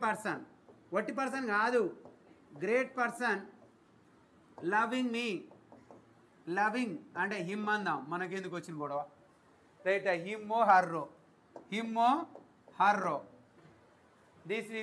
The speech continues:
call as a, right? ఎఫ్ఎఫ్బి of a great person loving him, her. అంతే కదా, సూసైడల్ దాడులు ఎట్లా జరుగుతున్నాయి అనుకున్నారు? గిట్నే జరుగుతున్నాయి. వానికి ఏముంటది? Delusion of aromatic ఉంటది. Delusion of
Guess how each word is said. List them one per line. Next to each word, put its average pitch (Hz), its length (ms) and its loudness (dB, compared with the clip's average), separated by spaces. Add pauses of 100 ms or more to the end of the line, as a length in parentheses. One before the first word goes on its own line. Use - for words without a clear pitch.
call 196 240 6
as 165 120 2 (120)
a, 139 40 -2 (200)
right? 196 200 2 (120)
ఎఫ్ఎఫ్బి 233 360 0 (180)
of 156 120 2 (120)
a 208 40 8 (500)
great 247 380 6
person 233 380 6 (440)
loving 226 300 0 (100)
him, 226 160 -4 (560)
her. 202 140 4 (680)
అంతే 233 220 2
కదా, 240 120 6 (100)
సూసైడల్ 247 460 0
దాడులు 240 280 4
ఎట్లా 233 200 -4
జరుగుతున్నాయి 262 400 -2
అనుకున్నారు? 254 440 0 (760)
గిట్నే 247 300 -4
జరుగుతున్నాయి. 262 540 2 (380)
వానికి 233 320 4
ఏముంటది? 262 460 6 (540)
Delusion 254 420 2 (100)
of 247 100 0 (180)
aromatic 240 640 2 (100)
ఉంటది. 226 260 0 (520)
Delusion 240 420 0
of 247 80 -4